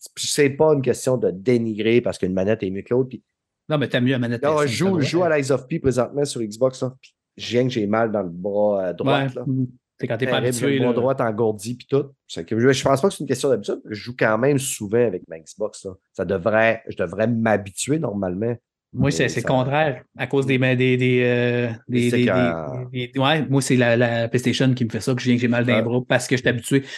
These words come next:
Speaker 2: J'ai plus joué P C puis Xbox dans ma vie que PlayStation. Tu sais, avant, je... PlayStation deux, PlayStation trois, euh, j'ai eu PlayStation trois à la fin, mais PlayStation un, PlayStation deux, j'ai jamais eu ça. Moi, j'avais des P C puis tout. Fait que, euh, je jouais au P C, puis je jouais au Nintendo, puis après ça,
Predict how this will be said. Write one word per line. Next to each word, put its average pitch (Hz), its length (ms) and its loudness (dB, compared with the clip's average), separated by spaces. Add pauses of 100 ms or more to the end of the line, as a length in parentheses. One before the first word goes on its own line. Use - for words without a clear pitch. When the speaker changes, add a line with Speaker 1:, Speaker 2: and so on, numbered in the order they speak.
(120)
Speaker 2:
J'ai 143 100 2
plus 143 180 2
joué 131 280 2
P 127 180 2
C 123 160 2
puis 131 180 0
Xbox 131 300 0
dans 123 140 4
ma 120 120 4
vie 127 200 -2
que 123 160 2
PlayStation. 120 580 0 (320)
Tu - 80 0
sais, 139 80 4
avant, 123 340 2
je... 120 100 0 (440)
PlayStation 156 400 2
deux, 151 240 2
PlayStation 131 420 2
trois, 135 380 2
euh, 123 140 2
j'ai 123 100 2
eu 135 140 2
PlayStation 131 400 0
trois 135 180 2
à 120 40 2
la - 20 0
fin, 202 160 0
mais 185 160 0 (240)
PlayStation 143 280 0
un, 160 120 4
PlayStation 147 280 2
deux, 156 120 2
j'ai 143 80 2
jamais 131 180 2
eu 123 100 4
ça. 165 140 0
Moi, 180 100 4
j'avais 131 200 2
des 127 100 2
P 123 160 0
C 139 160 -2
puis 131 80 -8
tout. 147 140 0 (260)
Fait 113 80 -6
que, - 80 -6
euh, 117 220 -2
je 113 80 -8
jouais 127 100 2
au 123 40 2
P 123 180 2
C, 156 240 2
puis 143 140 0
je 120 40 0
jouais 123 360 2
au 123 220 2
Nintendo, 120 460 0
puis 135 160 -4
après 117 160 -4
ça, 135 120 0